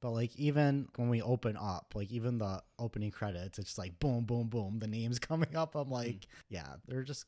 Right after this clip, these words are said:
Speaker 1: we're just going into it," you know?
Speaker 2: Right. Now, do you like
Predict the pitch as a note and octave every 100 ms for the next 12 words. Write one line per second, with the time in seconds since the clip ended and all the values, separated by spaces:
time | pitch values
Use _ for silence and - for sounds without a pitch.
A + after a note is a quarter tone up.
0 | - D3 E3+ - D#3 F3+ F#3+ G3+ G#3 A#2
1 | F2+ - D3+ C3+ A#2 B2 A#2+ A#2 C#3+ D#3
2 | - - _ _ B2+ C#3+ G#3 D#3 A2+ A#2
3 | A#2 -